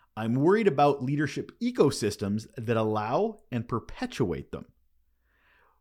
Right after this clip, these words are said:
So welcome to my third Raw Note in this series on the seven deadly sins of an ecosystem that allows such toxic environments.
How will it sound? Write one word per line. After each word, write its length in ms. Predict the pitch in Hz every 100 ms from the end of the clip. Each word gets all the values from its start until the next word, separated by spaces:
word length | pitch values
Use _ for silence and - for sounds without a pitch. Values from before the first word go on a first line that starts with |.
| _
So 180 | - 202
welcome 420 | 196 254 285 294
to 120 | 240
my 140 | 190 180
third 380 | - 190 170 117
Raw 240 | 123 131
Note 300 | 139 196 220
in 140 | 131
this 200 | 113 110
series 400 | - 117 135 185
on 100 | 131
the 60 | 101
seven 300 | - 107 101
deadly 260 | 101 95 98
sins 240 | 107 95
of 80 | 90
an 80 | 92
ecosystem 720 | 90 98 - 98 - 123 - 123
that 160 | 131
allows 720 | 117 101 98 92 104 143 156 - _ _ _
such 380 | - 226 -
toxic 480 | - - 269 - 294
environments. 640 | 277 233 240 277 - -